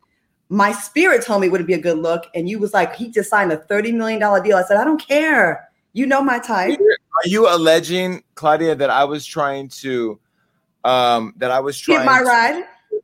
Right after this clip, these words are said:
Speaker 2: No, are you trying to say that I was trying to proctor your puss? Are you trying to say that I was trying to talk you into fucking Lamar Odom because he had money?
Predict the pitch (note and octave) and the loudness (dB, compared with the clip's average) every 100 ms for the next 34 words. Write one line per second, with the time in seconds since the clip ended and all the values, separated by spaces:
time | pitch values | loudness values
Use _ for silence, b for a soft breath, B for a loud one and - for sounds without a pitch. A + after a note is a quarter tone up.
0 | _ _ _ _ _ _ _ _ E3 E3 | _ _ _ _ _ _ _ _ 2 2
1 | F3+ F3+ G3 F3+ F3+ E3 D#3 - D#3 C#3+ | 0 0 0 0 -2 0 -2 -2 -4 -2
2 | D#3+ D3+ - C#3+ B2 E3 A2+ B2+ B2 D3 | -2 -2 -2 -6 -4 -2 -2 -2 -6 -4
3 | E3+ D#3 C#3+ D3+ C#3 C#3 C3+ C#3 E3 D3+ | -2 -4 -2 -4 0 -2 -2 -6 -4 -4
4 | D3 C#3+ D#3+ D#3 D3+ D3 C#3 - F3 F3 | -6 -4 -4 -4 -6 -10 -10 -2 -2 -2
5 | D#3+ C#3+ C#3 A#2+ C#3 C3 B2+ B2 A#2 A2+ | -4 0 0 2 0 -2 -6 -8 -4 -2
6 | G#2+ | -2